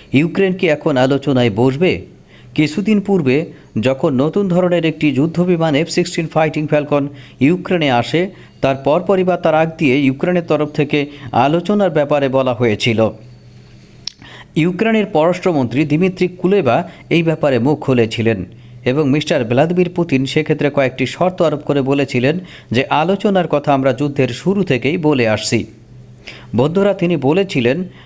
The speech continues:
"যে সকল অঞ্চল ইতিমধ্যে রাশিয়া দখল করেছে, বিশেষ করে ক্রাইমিয়াকে মেনে নিতে হবে রাশিয়ার অংশ হিসেবে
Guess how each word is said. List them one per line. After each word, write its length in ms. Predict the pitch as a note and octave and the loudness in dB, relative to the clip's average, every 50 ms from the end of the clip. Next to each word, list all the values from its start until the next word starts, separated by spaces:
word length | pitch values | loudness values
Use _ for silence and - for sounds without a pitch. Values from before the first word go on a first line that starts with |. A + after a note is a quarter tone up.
| - - G#2+ | -12 -6 -4
"যে 160 | G#2 C3+ D3+ | -2 -2 -2
সকল 340 | D3 - F#3+ F#3+ G3+ G3 F#3 | 0 -2 -2 0 2 0 2
অঞ্চল 300 | F3 E3 E3+ F3+ D#3 D#3 | 0 0 0 0 0 0
ইতিমধ্যে 420 | E3 F3 F3 F3 F3 E3+ F3 E3+ | 0 0 0 0 0 0 2 2
রাশিয়া 380 | E3+ D#3+ D#3 - - D#3 D3+ C3 | 2 2 0 0 0 0 0 2
দখল 340 | B2 C#3 D3+ - G3 F3+ | 2 0 0 0 -2 -2
করেছে, 340 | - - B2+ A#2 A2 - E3+ | 0 0 0 0 2 0 -2
বিশেষ 300 | D#3 D3 - E3+ D#3 - | -4 -2 -2 -2 -2 -2
করে 200 | - - D3+ D3 - | -2 -2 -2 -2 -2
ক্রাইমিয়াকে 560 | - - F#3 F#3 F#3 F3+ F3 D3+ C3+ - D#3+ C#3+ | 0 -2 0 0 2 0 0 0 0 -2 -2 -2
মেনে 240 | C#3 D#3+ D#3+ D3+ | 0 0 0 2
নিতে 220 | C#3 B2+ A#2 A#2 B2 | 2 0 0 0 0
হবে 280 | A2+ C3 D3 F#3 G3 F#3+ - - - - - - G#2 | 0 0 0 -2 -4 -6 -8 -16 -20 -16 -10 -4 0
রাশিয়ার 420 | C3 D3+ D#3 - - F#3 F3+ D3+ | 0 0 0 0 0 0 2 2
অংশ 260 | B2+ C3 C3+ B2+ - B2+ | 2 2 0 0 0 0
হিসেবে 500 | A2 A2 G#2 - - A2+ G#2+ A2+ G#2 | 0 0 0 0 0 0 0 0 -2